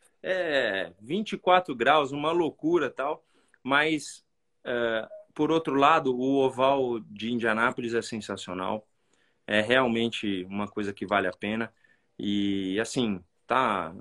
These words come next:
foi, foi muito, muito bem. Fiquei feliz por ele. O Tony, eu mandei uma mensagem pra ele ainda hoje cedo. Eu falei assim,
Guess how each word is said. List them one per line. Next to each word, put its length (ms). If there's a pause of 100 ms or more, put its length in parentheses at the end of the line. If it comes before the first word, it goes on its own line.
foi, 280
foi 200
muito, 500
muito 300
bem. 320 (300)
Fiquei 200
feliz 340
por 200
ele. 300 (300)
O 100
Tony, 260
eu 60
mandei 240
uma 120
mensagem 420
pra 160
ele 160
ainda 280
hoje 240
cedo. 240
Eu 40
falei 200
assim, 480